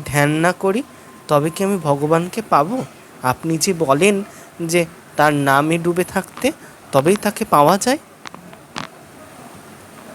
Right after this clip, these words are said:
রামকৃষ্ণদেব বললেন,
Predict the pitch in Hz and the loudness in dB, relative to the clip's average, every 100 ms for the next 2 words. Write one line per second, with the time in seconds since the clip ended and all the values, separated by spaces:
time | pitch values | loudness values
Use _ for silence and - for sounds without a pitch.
0 | - - - - - - - - - - | -20 -20 -20 -20 -20 -20 -20 -20 -20 -20
1 | - - - - - - - - - - | -20 -20 -20 -20 -20 -20 -20 -20 -20 -20
2 | - - - - 151 143 139 165 185 175 | -20 -20 -16 -2 2 2 0 -4 -4 -4
3 | 180 160 170 165 139 | -4 -2 0 2 0